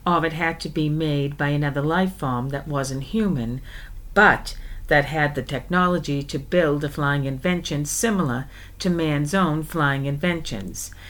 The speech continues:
And that is why I used the word natural. Although the ship wasn't a natural object found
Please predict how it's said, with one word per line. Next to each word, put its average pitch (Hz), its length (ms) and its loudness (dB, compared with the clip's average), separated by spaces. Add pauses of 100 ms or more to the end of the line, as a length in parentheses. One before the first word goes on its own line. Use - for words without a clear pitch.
(300)
And 151 300 2
that 185 340 8
is 147 240 0
why 139 340 2
I 156 100 -4
used 151 580 -2
the 147 80 0
word 139 500 0 (100)
natural. 143 720 0 (520)
Although 165 680 4
the 143 160 -2
ship 185 400 0
wasn't 147 500 -2
a 151 80 -2
natural 143 560 0
object 185 520 4
found 143 500 0